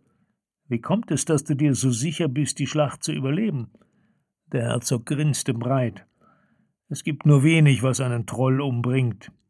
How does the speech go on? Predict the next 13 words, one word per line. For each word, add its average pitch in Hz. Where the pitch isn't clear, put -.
Das 139
haben 147
wir 131
deinem 123
Volk 135
voraus.“ 127
Farodin 160
setzte 170
zu 202
einer 160
zynischen 185
Antwort 147
an, 160